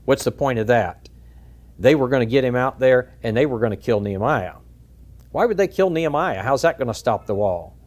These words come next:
If they can attack your leader and take him out, what will that do to the rest?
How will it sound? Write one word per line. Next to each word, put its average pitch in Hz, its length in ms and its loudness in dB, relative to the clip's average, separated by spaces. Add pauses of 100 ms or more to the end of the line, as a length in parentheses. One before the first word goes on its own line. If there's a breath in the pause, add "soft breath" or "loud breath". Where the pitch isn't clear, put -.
(560)
If 113 160 -8
they 147 140 2
can 147 220 -6
attack 135 480 -8
your 110 100 -2
leader 113 600 -2 (640)
and 107 120 -8
take 131 280 -6
him 170 180 -2
out, 92 460 -8 (720)
what 131 180 2
will 123 80 -2
that 139 220 2
do 120 160 -2
to - 120 -18
the 107 120 -4
rest? 95 480 -8